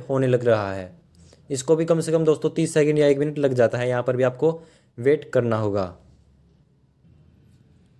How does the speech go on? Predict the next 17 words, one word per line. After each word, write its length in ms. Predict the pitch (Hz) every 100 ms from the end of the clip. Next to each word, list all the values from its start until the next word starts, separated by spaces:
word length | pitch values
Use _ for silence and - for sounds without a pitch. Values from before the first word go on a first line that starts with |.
| _ _ _ - -
तो 80 | 147
ये 140 | 165
देखिए 240 | 180 175
दोस्तों, 320 | 170 175 170 175
हमारा 320 | 170 170 170
जो, 260 | 156 170
हमने 300 | 160 160 165
जो 120 | 160 151
सेटिंग 360 | 160 156 160
on 280 | 156 151 160
की 80 | 160
थी 240 | - 160
वो 220 | 147 147
अपडेट 260 | 151 139 151
हो 160 | 127 151
चुकी 260 | - -
है। 360 | 147 156 147